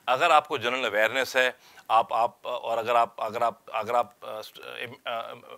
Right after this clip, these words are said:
मीडियोकर स्टूडेंट भी हैं और आप, आप, अ, उस इंडस्ट्री में जाना चाहते हैं और अगर आप छोटा सा एक क्रैश कोर्स कर लेते हैं जिसके अंदर आपकी ग्रामर या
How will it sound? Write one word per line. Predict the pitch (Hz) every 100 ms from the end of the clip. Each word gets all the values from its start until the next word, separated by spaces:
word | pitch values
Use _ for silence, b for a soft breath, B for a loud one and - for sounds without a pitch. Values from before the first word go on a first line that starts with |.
| -
मीडियोकर | 123 131 135 139
स्टूडेंट | - 127 123 127
भी | 120
हैं | 123 120
और | 113
आप, | 113 -
आप, | 117 110 - -
अ, | 104 95
उस | 113 -
इंडस्ट्री | 107 107 127
में | 110
जाना | 107 120
चाहते | 120 117 131
हैं | 127 131 b b
और | 110
अगर | 110 117
आप | 113 -
छोटा | 139 143
सा | 135 131 - b b
एक | 117 -
क्रैश | 113 -
कोर्स | 120 117 101 - 127
कर | 113 113
लेते | 113 113
हैं | 117
जिसके | 104 - 117
अंदर | 110 110
आपकी | 104 - 104
ग्रामर | 107 107 113 117
या | 110 107